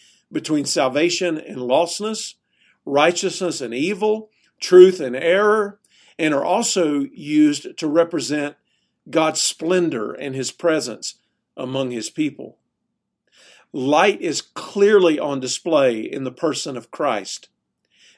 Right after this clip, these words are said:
John chapter one says, beginning in verse four, "In him was life, and that life was the light of men."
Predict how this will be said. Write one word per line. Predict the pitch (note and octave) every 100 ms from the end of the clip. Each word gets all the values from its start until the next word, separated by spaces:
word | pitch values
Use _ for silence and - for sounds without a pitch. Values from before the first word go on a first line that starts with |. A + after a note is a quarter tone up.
| -
John | C#3+ D#3+ E3
chapter | D#3+ F3+ E3
one | C#3+ C#3 E3+ C#3 A2+
says, | A2 - D3 C#3 C3 - _ _ _
beginning | - C3+ E3 E3
in | C#3+
verse | D3 -
four, | - G3 F#3 C3
"In | C#3+ D3
him | D3+ E3+ F#3
was | D#3 A#2+
life, | B2 D#3 E3 A#2 G#2+ - _ _ -
and | C3+
that | D3 D#3+ D3+
life | D3 D#3 C#3 B2 -
was | - D3+ A#2
the | C3
light | A#2+ C3 D3 D3+ -
of | B2+
men." | B2 C#3 B2+ G#2 -